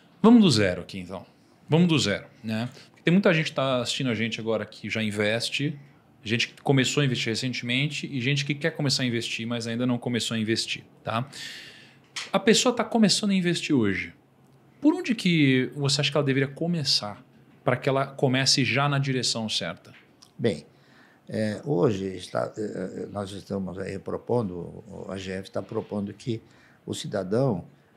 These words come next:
Speaker 2: assuma uma cultura melhor para ele
Speaker 1: Uhum.
Speaker 2: poder desenvolver um tipo de procedimento também melhor no mercado,
Speaker 1: Uhum.
Speaker 2: para que ele possa ter conhecimento suficiente de, de criar, eh, um foco,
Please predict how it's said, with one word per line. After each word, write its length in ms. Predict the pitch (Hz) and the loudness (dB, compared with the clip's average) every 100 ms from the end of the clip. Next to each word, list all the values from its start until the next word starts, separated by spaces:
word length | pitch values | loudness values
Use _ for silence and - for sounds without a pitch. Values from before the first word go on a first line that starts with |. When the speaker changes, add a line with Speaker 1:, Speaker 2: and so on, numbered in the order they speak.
| - | -8
Speaker 2:
assuma 580 | 104 - 165 170 117 104 | -8 0 2 4 4 2
uma 260 | 113 104 | -2 -4
cultura 540 | 98 110 95 123 113 101 | -6 -8 -8 -4 -2 -2
melhor 520 | 92 101 135 110 85 - | 0 2 2 0 -4 -6
para 140 | 107 | -2
ele 140 | 104 | -2
Speaker 1:
Uhum. 60 | 107 | -2
Speaker 2:
poder 260 | 127 113 123 | -4 -4 -4
desenvolver 760 | 135 147 147 151 101 131 135 | -4 -2 -2 -2 -2 -2 0
um 120 | 151 156 | 0 0
tipo 300 | 143 139 - | -2 -6 -8
de 80 | |
procedimento 720 | - 135 - 135 110 120 120 - | -8 -6 -4 -6 -4 -6 -8 -4
também 360 | 151 127 98 - | 0 2 2 2
melhor 400 | 113 101 110 110 | 4 4 2 2
no 100 | 87 | 0
mercado, 540 | 87 82 - 120 71 85 - - | -4 -6 -2 -2 -2 -8 -16 -12
Speaker 1:
Uhum. 280 | 110 98 110 | -10 -8 -2
Speaker 2:
para 120 | 147 | 0
que 100 | 185 | 2
ele 120 | 185 | 2
possa 340 | 175 175 170 185 | 2 -2 -2 -4
ter 220 | - 180 | -2 -4
conhecimento 680 | 175 190 185 135 156 127 123 | 2 2 2 0 0 0 -4
suficiente 840 | - 143 131 - 160 165 98 - - _ _ - - _ | -6 -6 -4 0 2 2 2 -4 -18 _ _ -20 -20 _
de, 840 | 110 135 151 151 147 143 135 127 120 | 0 4 6 6 2 0 0 0 -4
de 320 | 135 156 147 147 | -2 0 -2 0
criar, 520 | 202 170 147 95 87 - _ _ - - - | 4 6 6 4 0 -16 _ _ -20 -18 -2
eh, 1120 | 120 123 120 117 110 110 104 104 98 95 95 - | 2 4 4 2 2 2 0 2 2 0 -2 0
um 120 | 165 | 0
foco, 640 | 143 - 160 - - 92 | 2 4 4 4 -4 -18